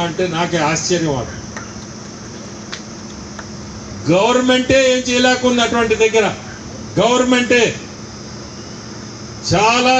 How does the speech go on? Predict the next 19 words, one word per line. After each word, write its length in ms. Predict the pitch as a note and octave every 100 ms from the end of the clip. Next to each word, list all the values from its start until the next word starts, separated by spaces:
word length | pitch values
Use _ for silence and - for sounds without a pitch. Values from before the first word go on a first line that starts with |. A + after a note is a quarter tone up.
| A#3+
దగ్గర 260 | A#3 A#3+ B3 G#3+ A3
ఆడ 120 | A#3 A3 G#3+
చూస్తే 340 | A3+ G#3+ A#3+ A3+ G3 B2+ - - -
గవర్నమెంట్ 560 | F3+ A#3+ B3 A#3+ A#3+ A#3+
ఎంత 400 | A3 G3+ A3+ B3 G#3+
ప్రొటెక్షన్ 500 | G3+ G3+ A3+ A3+ A3+ G#3
పెట్టినా 340 | G3 F#3+ G#3 G3 - - A#2+
ఏదో 240 | F#3 A3 A3
ఒకటి 300 | G#3 F#3+ G3 D3 - - - - - - - - - C#3+
ఆ 20 | E3+
ప్రాంతాల్లో 640 | E3+ F3+ F#3+ G#3 G3 G#3 F#3+ D3 D#3
నక్సలైట్లు 680 | E3+ - F#3+ F#3+ F#3 F#3 F3 D#3 F3+
ఏదో 140 | F#3+ F#3
ఒకటి 300 | F3+ F3+ F3 C#3+ A2+ - - - - - - - - - - C#3
తంటాలు 380 | E3+ A3 G#3 G3+
తేవడం, 420 | G3+ G3+ G#3 G#3 G3 - - - - -
లేదంటే 420 | E3+ F3+ F#3 F#3 F3 E3+
ఇది 100 | F#3
కాల్ 260 | G3 G3+